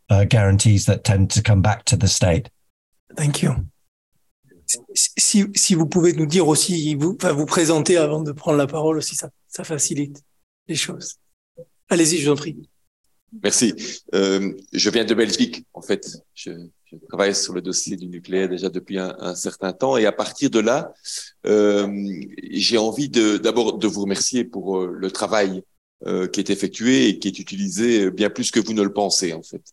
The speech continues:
Speaker 3: Et c'est extrêmement important que chaque année, vous mettiez à jour avec un sérieux scientifique,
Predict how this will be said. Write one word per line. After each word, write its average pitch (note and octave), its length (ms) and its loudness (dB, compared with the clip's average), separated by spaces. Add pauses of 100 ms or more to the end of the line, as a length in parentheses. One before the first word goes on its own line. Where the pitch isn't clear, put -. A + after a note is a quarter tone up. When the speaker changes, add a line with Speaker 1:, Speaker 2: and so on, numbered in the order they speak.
Speaker 3:
Et E2+ 200 -8
c'est - 240 -6
extrêmement G#2 360 -2
important B2 540 -4
que F#2+ 340 -4 (360)
chaque A#2+ 220 0
année, A#2 240 2
vous G#2+ 160 -2
mettiez G2+ 300 2
à F#2+ 100 4
jour A#2 260 0
avec G2 200 -2
un F#2+ 100 0
sérieux B2 400 2
scientifique, - 840 -4